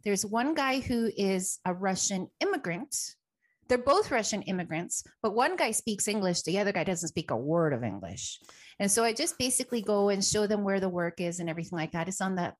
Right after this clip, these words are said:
uh, another floor. And, um, then I come back down, and I don't remember what I was doing. But he, one of the, the one guy, the guy that speaks English, actually comes down, and he's like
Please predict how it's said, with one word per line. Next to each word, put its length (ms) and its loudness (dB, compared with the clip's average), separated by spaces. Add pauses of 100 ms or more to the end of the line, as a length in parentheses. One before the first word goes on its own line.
uh, 120 -2 (140)
another 440 -4 (240)
floor. 420 0 (500)
And, 280 2
um, 500 0 (240)
then 160 2
I 80 -2
come 280 -2
back 220 -2
down, 440 0
and 180 -2
I 120 0
don't 140 -2
remember 300 -4
what 120 -4
I 80 -6
was 160 -8
doing. 340 -8 (480)
But 160 2
he, 560 4
one 220 2
of 80 2
the, 160 4
the 120 2
one 240 4
guy, 180 2
the 100 -2
guy 140 2
that 120 2
speaks 280 -2
English, 300 2
actually 320 -2
comes 360 0
down, 260 -8 (540)
and 120 0
he's 240 0
like 320 -2